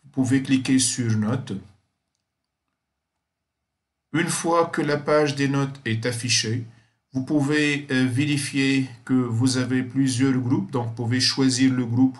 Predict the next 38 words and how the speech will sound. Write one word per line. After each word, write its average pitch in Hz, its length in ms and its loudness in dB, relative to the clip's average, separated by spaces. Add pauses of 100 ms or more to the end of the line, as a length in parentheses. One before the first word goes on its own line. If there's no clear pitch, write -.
sur - 260 -4
lequel 123 380 -4
vous 113 240 0
allez 110 180 0
travailler. 110 640 -4
Par 113 160 -8
exemple, 110 480 -2
là, 110 160 -2
je 107 80 -4
vais 110 80 -4
choisir 107 420 -4
ce - 140 -2
groupe-là. 113 580 -2 (680)
Donc, 123 300 -2
je 113 100 -2
vais 127 320 -2
exporter 131 640 -2
que 117 180 -4
les 175 240 2
résultats 120 460 0
de 107 120 -4
ce 104 180 -8
groupe. 110 460 -4 (680)
Euh, 117 400 -2
au 151 80 -2
niveau 160 260 -4
de 165 120 -2
l'exportation, 156 920 -2
je 139 140 0
peux 143 400 -2
afficher, 139 800 -2
euh, 127 60 -8
plusieurs, 127 760 -2
euh, 117 180 -4
paramètres 120 600 -2
ou 127 60 -6
bien 113 180 -2
je 110 140 -2